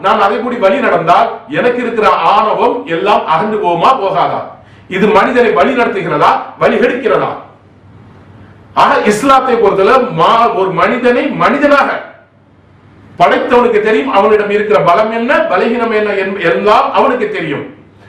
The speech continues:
அவன் நமக்கு வழிகாட்டுகிறான் என்பதாக இஸ்லாம் நமக்கு தெளிவாக எடுத்துச் சொல்கிறது. இனி வணக்க வழிபாடுகளை பார்த்தோமேயானால்,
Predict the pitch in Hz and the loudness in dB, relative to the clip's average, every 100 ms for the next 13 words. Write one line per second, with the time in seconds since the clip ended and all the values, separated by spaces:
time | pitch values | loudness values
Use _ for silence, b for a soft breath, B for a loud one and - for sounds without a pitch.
0 | B B B - 151 269 294 277 247 226 | B B B 0 2 4 2 2 0 -2
1 | 208 196 226 240 220 202 202 - 190 - | 0 0 2 0 0 -2 -2 -4 -6 -4
2 | 180 180 240 - 220 214 208 175 285 - | 0 0 0 -4 2 2 2 -6 -8 -2
3 | 240 233 208 220 208 - 202 160 156 120 | 0 2 0 0 -2 -4 -6 -6 -4 -6
4 | - - B B B B 233 247 247 214 | -8 -16 B B B B 2 4 4 4
5 | 294 277 240 226 214 - 196 185 185 190 | 2 0 0 2 0 0 -4 0 -2 -2
6 | 180 165 147 143 175 - | -4 -2 -2 0 0 0